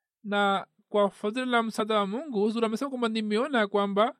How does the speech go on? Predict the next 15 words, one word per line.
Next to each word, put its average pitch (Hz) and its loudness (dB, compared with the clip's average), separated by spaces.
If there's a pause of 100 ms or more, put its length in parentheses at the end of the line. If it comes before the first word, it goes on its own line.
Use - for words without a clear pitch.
(680)
Mwenyezi 208 -2
Mungu 254 -2
amemjalia 208 2
katika 208 -6
uwe-, 196 2 (260)
katika 202 4 (1600)
kazi 202 0
hii. 247 0 (2750)
Huzur 202 -2
amesema 233 -2
kwamba 254 -6 (320)
tulikuwa 240 0
tumesoma 240 0
kwa 226 4
pamoja. 220 2